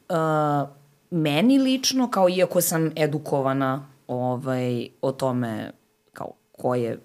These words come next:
koji pravci postoje, mislim, psihološkinja sam, znam dosta stvari o tome, mogu čak i iz načina na koji pišu da prepoznam da li je nešto bullshit ili nije. E, mene nekad to preplavi i kao ne umem da se sad kroz tu šumu proguram,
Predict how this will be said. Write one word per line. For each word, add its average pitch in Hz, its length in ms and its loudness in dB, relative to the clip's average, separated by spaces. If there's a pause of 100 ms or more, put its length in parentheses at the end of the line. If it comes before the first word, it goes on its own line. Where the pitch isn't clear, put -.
(100)
koji 120 160 -10
pravci 202 380 -4
postoje, 147 840 -2
mislim, - 280 -12
psihološkinja 139 680 -6
sam, 135 160 -6
znam 123 340 -4
dosta 131 280 -6
stvari 120 300 -6
o 135 40 -10
tome, 143 180 -2
mogu 175 240 2
čak 165 200 -2
i 170 40 0
iz 156 80 0
načina 151 340 0
na 143 120 -2
koji 143 180 -2
pišu 147 340 -2
da 147 100 2
prepoznam 143 540 0
da 135 100 2
li 135 80 0
je 139 40 -2
nešto 139 260 -4
bullshit 135 440 -4
ili 120 180 -8
nije. 135 260 -2
E, - 760 -10 (960)
mene 190 340 4
nekad 151 340 -2
to 127 140 -4
preplavi 208 600 -2
i 190 100 -4
kao 170 180 6
ne 160 100 2
umem 135 240 0
da 117 100 -8
se 120 300 -4
sad - 220 -8
kroz 143 200 -10
tu 156 100 -2
šumu 131 420 -2 (240)
proguram, 143 600 -4